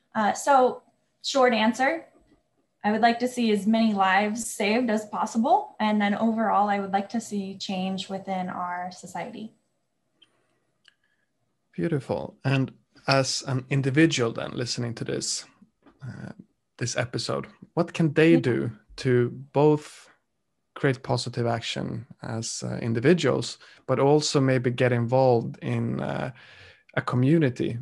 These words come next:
Speaker 2: be that Animal Place or any other community?
Speaker 1: Yeah, um,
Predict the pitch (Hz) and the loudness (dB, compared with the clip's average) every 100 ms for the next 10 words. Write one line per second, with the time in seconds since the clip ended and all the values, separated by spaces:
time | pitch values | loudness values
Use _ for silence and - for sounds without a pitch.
0 | 139 131 123 117 120 127 127 120 - 135 | -2 0 2 2 2 2 2 0 -2 -2
1 | 131 120 131 127 135 - - 131 143 143 | -2 -4 -6 -4 -4 -6 -6 -6 -6 -8
2 | - - - _ _ _ _ _ _ _ | -10 -14 -14 _ _ _ _ _ _ _
3 | _ _ _ 247 240 220 196 - - _ | _ _ _ 0 2 2 0 -4 -18 _
4 | 240 226 220 185 170 | 2 6 6 4 0